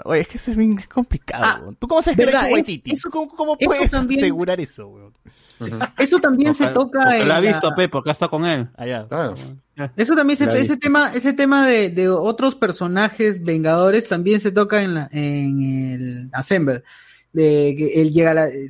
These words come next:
Speaker 2: la directora alucinada que va-, puede meter un culo a la, a la gente que quiere, ¿no?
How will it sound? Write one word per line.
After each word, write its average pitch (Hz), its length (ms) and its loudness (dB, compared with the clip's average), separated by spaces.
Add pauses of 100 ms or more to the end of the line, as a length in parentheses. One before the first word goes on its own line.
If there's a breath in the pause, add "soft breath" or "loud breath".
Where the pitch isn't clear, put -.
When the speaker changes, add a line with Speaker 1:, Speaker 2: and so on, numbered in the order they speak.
(120)
Speaker 2:
la 139 120 -6
directora 240 680 4
alucinada 190 680 -2
que 147 400 -6
va-, 147 240 -8
puede 208 180 2
meter 196 300 0
un 196 120 -2
culo 214 440 4
a 170 80 4
la, 147 180 0
a 147 140 -4
la 156 80 0
gente 208 200 0
que 180 120 -4
quiere, 226 420 2
¿no? 226 300 -8